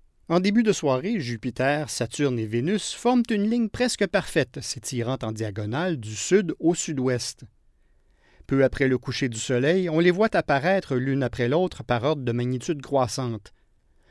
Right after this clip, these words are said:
Vénus est la première, basse et proche de l'horizon sud-ouest, suit Jupiter une trentaine de degrés au-dessus de l'horizon sud, et enfin Saturne, beaucoup plus timide, qui apparaît exactement entre les deux. Bien que discret,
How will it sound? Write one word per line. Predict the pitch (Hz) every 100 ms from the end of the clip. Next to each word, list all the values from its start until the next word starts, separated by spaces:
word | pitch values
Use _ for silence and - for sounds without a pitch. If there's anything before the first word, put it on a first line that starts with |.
| _ -
Vénus | 123 123 139 147
est |
la | 120 117
première, | 127 120 165 202 180
basse | 120 127 135 -
et | 131
proche | - 127
de | 120
l'horizon | 120 113 113 120
sud-ouest, | - 123 113 170 190 - - _ _ _ - _
suit | - - 269
Jupiter | 220 226 233 180 160 127 123
une | 127
trentaine | - 135 160 143
de | 123
degrés | 123 131 190
au-dessus | 160 - 165
de | 147
l'horizon | 139 139 135 131
sud, | - 123 104 101 _ _ _ _ _
et | 226 254
enfin | 185 - 156
Saturne, | - 196 - 151 180 165
beaucoup | 143 - 139
plus | 143
timide, | 123 117 120 185 139 - _ - -
qui | 254
apparaît | 254 226 262
exactement | 208 147 175 156 151
entre | 190 -
les | 135 123
deux. | 110 110 101 _ _ _ _ _ _ _ 127
Bien | 131 143
que | 135
discret, | 117 113 - 143 190